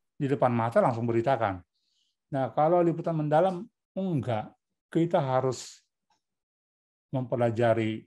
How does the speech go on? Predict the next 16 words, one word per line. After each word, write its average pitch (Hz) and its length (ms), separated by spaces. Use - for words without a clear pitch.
persoalan 104 640
lewat 104 400
tor 107 300
atau 131 220
outline. 98 420
Ya, - 300
nanti 135 180
akan 131 160
saya 131 80
jelaskan 113 400
kalau 101 160
ada 98 80
waktu. 104 400
Nah, 131 200
liputan 185 400
biasa 185 460